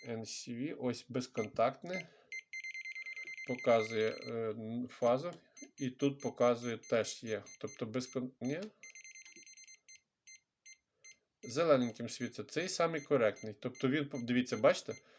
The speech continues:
ось так він показує нуль, світиться зеленим і червоним, зелене, червоне. Тут найбільш коректно показує фазу в режимі безконтактного вимірювання.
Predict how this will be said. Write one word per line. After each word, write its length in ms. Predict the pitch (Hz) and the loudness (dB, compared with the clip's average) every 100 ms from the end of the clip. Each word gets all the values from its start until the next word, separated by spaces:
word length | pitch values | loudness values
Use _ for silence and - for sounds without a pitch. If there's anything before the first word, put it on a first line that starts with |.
| - - | -20 -8
ось 240 | - 147 - | 2 2 6
так 240 | 147 147 | 4 6
він 100 | 135 | 0
показує 520 | 131 - 127 123 127 | -2 6 8 8 4
нуль, 240 | 117 107 95 - - | 4 4 2 -4 -10
світиться 460 | - 127 127 127 | -6 -2 -4 -4
зеленим 520 | 110 120 127 170 196 196 - - - - - - - - | -2 4 4 4 0 -8 -16 -20 -20 -20 -20 -20 -20 -6
і 80 | 131 | -4
червоним, 580 | 131 156 131 107 98 98 - - - - - - _ - - | 0 2 4 4 4 0 -8 -18 -20 -20 -20 -20 _ -20 -8
зелене, 640 | 110 120 113 123 165 196 - _ - | 0 4 6 6 4 -4 -8 _ -18
червоне. 460 | - 143 127 107 98 - - - - - | -2 0 2 2 0 -8 -18 -18 -16 -2
Тут 320 | 156 143 - | 0 0 0
найбільш 420 | 131 147 135 131 | 8 8 8 4
коректно 480 | - 135 123 110 117 | 4 4 6 4 -2
показує 540 | - 107 127 113 113 110 | -6 0 4 4 4 0
фазу 400 | - 117 107 107 | 4 4 4 -2
в 60 | |
режимі 440 | 110 107 123 113 107 | 0 0 0 2 0
безконтактного 920 | 101 113 - 104 - 104 - 131 139 | 0 -2 0 -4 2 2 2 -2 0
вимірювання. 720 | 156 165 175 180 180 185 196 | 0 -4 -4 -4 -4 -6 -10